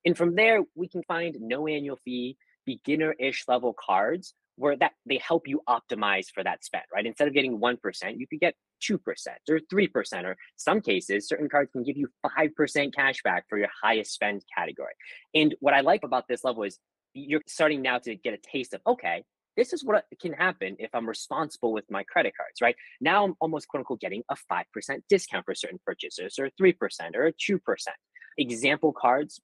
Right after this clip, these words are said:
there's a ton of example cards at this level. Cards like Chase Freedom Flex or Freedom Unlimited,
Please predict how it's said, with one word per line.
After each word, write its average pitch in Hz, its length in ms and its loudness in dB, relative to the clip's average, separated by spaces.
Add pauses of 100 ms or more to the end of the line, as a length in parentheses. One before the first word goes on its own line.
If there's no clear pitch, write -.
(140)
there's 117 180 2
a 101 80 -2 (180)
ton 156 120 0
of 139 120 0
example 98 400 -2
cards 92 420 0 (260)
at 104 160 -8
this - 220 -6
level. 147 400 2 (340)
Cards 117 360 2
like 113 260 -2
Chase 117 260 0
Freedom 107 440 -2 (300)
Flex 165 400 4
or 98 200 -8
Freedom 95 360 -10
Unlimited, 156 640 2